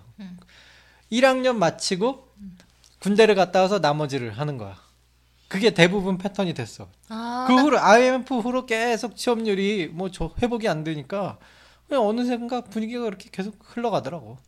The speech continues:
Speaker 1: 아, そうなんだ。なんか私的には、
Speaker 2: 음.
Speaker 1: ただその大学の時に行くんだと思ってた。みんな大体。
Speaker 2: うんうんうんうん。
Speaker 1: だから一回入るじゃん。もう大学まで忙しいじゃん。
Speaker 2: うん。
Speaker 1: 勉強一つで頑張らないといけないから、まあ大学まで行って、
Speaker 2: うん。
Speaker 1: で、大学一年ぐらい過ごして、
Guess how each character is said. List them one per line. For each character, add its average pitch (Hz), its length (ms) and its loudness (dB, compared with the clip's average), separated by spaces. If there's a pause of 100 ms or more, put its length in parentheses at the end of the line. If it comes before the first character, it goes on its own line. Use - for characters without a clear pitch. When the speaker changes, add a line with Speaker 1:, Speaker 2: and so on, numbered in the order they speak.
(140)
Speaker 1:
아, 202 220 -12
そうなんだ。なんか私的には、 320 1900 -6
Speaker 2:
음. 147 300 -6 (360)
Speaker 1:
た 294 100 -12
だ 277 160 -4
そ 262 100 -10
の 220 220 -10
大 226 180 -2
学 240 400 -8
の 226 120 -8
時 233 280 -10
に 349 160 -8
行 247 80 -6
く 247 100 -8
ん 220 40 -8
だ 190 100 -4
と 170 80 -14
思 151 120 -16
っ - 20 -20
て - 80 -20
た。 - 140 -16 (560)
み 196 80 -2
ん 233 80 -4
な 262 140 -4
大 247 260 -2
体。 214 140 -2
Speaker 2:
う 208 40 -6
ん 202 40 -6
う - 20 -6
ん - 20 -6
う 180 40 -6
ん 180 60 -6
う - 20 -6
ん。 180 40 -6
Speaker 1:
だ 269 60 -2
か 269 80 0
ら 269 140 2
一 262 180 -4
回 285 220 2 (180)
入 285 260 -2
る 208 120 -6
じ 175 80 -8
ゃ 185 100 -2
ん。 214 60 -10
も 240 80 -6
う - 20 -10
大 269 220 2
学 - 100 -8
ま 285 60 -2
で 247 80 -4
忙 214 240 -4
し 214 80 -8
い 220 60 -6
じ 190 60 -6
ゃ 175 40 -4
ん。 175 40 -6
Speaker 2:
う - 40 -8
ん。 180 180 -10
Speaker 1:
勉 220 160 -4
強 220 160 -6
一 214 160 -10
つ 202 180 -14
で 175 120 -10
頑 165 120 -6
張 165 100 -6
ら 160 100 -6
な 156 60 -8
い - 40 -10
と 156 60 -12
い - 20 -12
け 160 80 -12
な 156 80 -10
い 156 60 -14
か 175 80 -8
ら、 208 240 -2
ま 190 60 -8
あ - 20 -6
大 180 160 0
学 180 180 -8
ま 165 160 -12
で 156 80 -14
行 156 80 -18
っ - 20 -20
て、 285 200 -10
Speaker 2:
う - 20 -10
ん。 - 20 -10
Speaker 1:
で、 247 220 -4
大 214 160 -4
学 214 160 -8
一 208 160 -10
年 214 120 -8
ぐ 208 60 -12
ら 190 60 -8
い 175 60 -8
過 180 120 -12
ご 196 120 -10
し - 100 -10
て、 - 120 -12